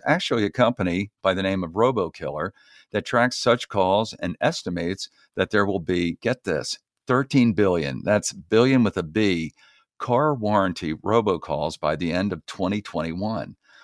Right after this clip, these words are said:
On top of that, they also estimate that financial losses due to robocall scams will be forty percent higher in twenty twenty-one compared with twenty twenty. Well, Catherine,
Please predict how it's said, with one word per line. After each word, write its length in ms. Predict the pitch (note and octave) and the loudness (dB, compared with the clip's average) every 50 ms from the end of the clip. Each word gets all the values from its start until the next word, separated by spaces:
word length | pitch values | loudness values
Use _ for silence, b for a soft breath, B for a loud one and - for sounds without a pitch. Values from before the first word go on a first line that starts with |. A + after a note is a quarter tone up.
| b b b b | b b b b
On 100 | - G#2 | -6 -4
top 320 | - - C3 D3+ G3 - | -2 0 0 0 -2 -4
of 80 | G3+ - | -4 -4
that, 280 | E2+ D2+ D2+ E2 G3 A#3+ B B B B B B | -2 -2 0 -2 -2 -4 B B B B B B
they 140 | G#2+ A2 F2+ | 0 2 2
also 420 | C2+ C#3+ G3+ B3+ - - E2+ D#2+ | 2 2 0 0 0 0 0 0
estimate 500 | D#2+ D#2 - - D#2+ D#2+ D#2+ F2 - - | 0 -2 -4 -4 -4 -2 0 0 0 0
that 180 | - F2 - - | 0 -2 0 0
financial 560 | - - F2+ F#2+ G2+ A2+ D3+ E3+ - D3 B2+ | 0 0 2 4 4 2 2 2 0 0 2
losses 500 | A#2 G#2+ A2 A#2 A2+ - G2 E2 D#2+ - | 2 4 4 2 0 0 -2 -4 -4 -2
due 160 | - G2 F#2+ | 0 0 0
to 80 | E2+ E2 | 0 2
robocall 640 | - F#2+ G2 F#2+ F2 F2+ E2+ - F2 E2 D2+ D2+ | 2 2 2 4 2 0 -2 0 0 0 0 0
scams 540 | - - - F2 D#2+ D#2+ E2 F2 A2 A2+ - B B B B B | -2 -4 -4 -4 -2 0 0 0 0 -2 -4 B B B B B
will 80 | - A#2 | -2 0
be 160 | G2 G#2 F#2+ | 2 2 0
forty 400 | - _ - - E3 G3 B3+ A#3+ | 0 _ -4 -2 0 0 0 0
percent 440 | - - G2+ - - F#2+ D#2+ - - | -2 -2 -2 -2 0 0 -2 -2 -2
higher 380 | - F2 E2 E2+ F2+ G2 G#2 | -2 0 2 4 4 2 2
in 140 | - - F2+ | 2 0 -4
twenty 340 | - - - A2+ G2+ A2+ B2 | -4 0 0 2 4 4 2
twenty-one 720 | - - G#2+ G2+ A2 B2+ A2+ D#2+ D#2 D#2 D2 C#2+ G2 A2+ - b b b - | 0 0 0 2 2 2 0 -2 -4 -4 -2 -2 -2 -4 -4 b b b -2
compared 400 | - C#3 - - G2 F2+ F#2+ F#2+ | -2 0 0 2 2 2 2 0
with 120 | A2 - | -2 -6
twenty 280 | - - F#2 F2 G2+ - | -6 -4 -4 -2 -2 -4
twenty. 460 | - - D3+ F#3 G#3+ - D2 C#2 - _ _ _ _ _ _ _ _ _ _ _ | -4 -4 -4 -4 -4 -4 -6 -10 -14 _ _ _ _ _ _ _ _ _ _ _
Well, 80 | - B2 | -8 -4
Catherine, 420 | - D#3 D3+ D#3+ D#3+ - E3+ E3+ | 0 2 2 2 0 -2 -4 -6